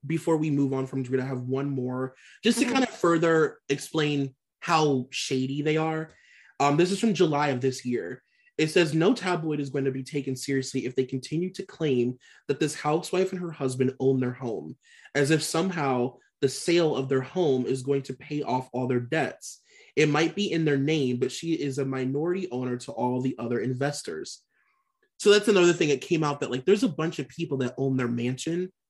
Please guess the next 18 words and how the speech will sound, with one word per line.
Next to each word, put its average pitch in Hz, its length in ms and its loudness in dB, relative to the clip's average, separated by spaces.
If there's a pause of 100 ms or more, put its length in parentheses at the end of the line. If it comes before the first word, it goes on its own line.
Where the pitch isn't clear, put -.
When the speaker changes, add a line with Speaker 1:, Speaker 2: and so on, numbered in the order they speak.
(420)
Speaker 1:
because 170 220 4
they 160 140 4
could 160 160 2
never 156 260 2
afford 135 320 0
to - 120 -6
own 127 180 -2
it 120 80 -6
on 127 120 0
their 117 220 -4
own. 120 340 -4 (240)
Speaker 2:
Oh - 60 -16 (200)
my 311 160 2
Speaker 1:
So, - 40 6
like, 165 260 2
Speaker 2:
God. - 100 -10 (360)
Speaker 1:
they're 180 240 4
partners 143 720 -2